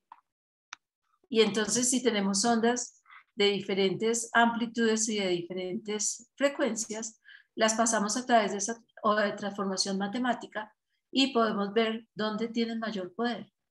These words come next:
Y entonces vemos este espectro de ondas lentas, miren la frecuencia aquí, y aquí este espectro de ondas entre doce y catorce, que eran las ondas descritas inicialmente por el, eh, por la primera publicación que vimos,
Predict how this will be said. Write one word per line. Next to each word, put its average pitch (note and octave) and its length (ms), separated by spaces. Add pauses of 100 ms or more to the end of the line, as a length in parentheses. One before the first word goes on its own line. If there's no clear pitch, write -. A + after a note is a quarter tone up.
(300)
Y G3 80
entonces F#3+ 340
vemos G3+ 300
este A3 260
espectro A3+ 520
de G#3 100
ondas F#3+ 280
lentas, A3+ 680 (720)
miren G3 260
la G#3+ 120
frecuencia G#3+ 500
aquí, A#3 360 (640)
y B3+ 400 (320)
aquí G#3 320
este G3+ 220
espectro A3+ 460
de G#3+ 120
ondas F#3+ 420
entre G3 340
doce G3 520
y G#3+ 100
catorce, A3+ 640 (340)
que G#3 140
eran G3+ 200
las A3 180
ondas G3+ 280
descritas A3+ 540
inicialmente A3 640
por A#3 220
el, G#3 280 (760)
eh, G3+ 240
por G#3 120
la G#3 120
primera G3+ 340
publicación G#3+ 500
que G#3+ 160
vimos, A#3 500